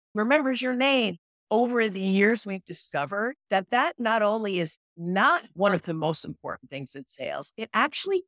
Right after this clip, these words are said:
can hurt in sales. What happens is when somebody's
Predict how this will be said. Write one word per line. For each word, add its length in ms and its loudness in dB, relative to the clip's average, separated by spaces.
can 300 -2
hurt 380 -6
in 100 -8
sales. 240 -10
What 160 -2
happens 640 0
is 400 0
when 160 2
somebody's 440 0